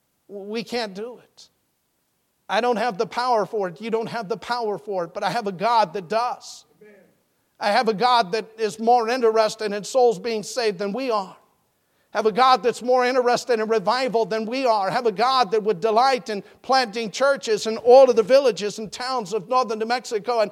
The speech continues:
Speaker 1: southern Colorado and, uh, would see in every town and every village a church that is planted and, as I say, a new Bible Belt that is raised up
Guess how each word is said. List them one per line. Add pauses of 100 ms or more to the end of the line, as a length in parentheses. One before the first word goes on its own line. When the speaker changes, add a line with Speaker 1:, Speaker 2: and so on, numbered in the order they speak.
(140)
Speaker 1:
southern
Colorado
and, (220)
uh,
would
see
in
every
town
and
every
village
a
church
that
is
planted
and, (160)
as
I
say,
a
new
Bible
Belt
that
is
raised
up